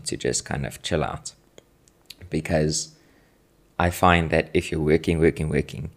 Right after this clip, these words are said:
and then you immediately go to bed, your brain is still working. And I think you don't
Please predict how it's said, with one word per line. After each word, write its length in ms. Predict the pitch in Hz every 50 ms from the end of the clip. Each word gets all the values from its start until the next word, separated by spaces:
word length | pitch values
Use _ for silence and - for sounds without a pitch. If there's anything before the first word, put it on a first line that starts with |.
| _ _ - - - -
and 140 | 80 85 82
then 120 | 78 80
you 100 | 80 85
immediately 480 | 85 80 80 90 104 110 101 - - -
go 140 | - - 80
to 80 | 80
bed, 260 | - 76 76 69 - - - - - - - - - - -
your 160 | - 85 80
brain 340 | 80 - 78 87 123 143 135
is 100 | 101 -
still 300 | - - 98 107 90 80
working. 440 | 80 - 73 - - - - - - - - - - - - - - - - - - - - -
And 600 | - 90 85 80 80 80 78 78 78 78 78 - - - - - - - - -
I 60 | - -
think 320 | - - 92 90 - -
you 60 | -
don't 240 | 85 90 92 90 90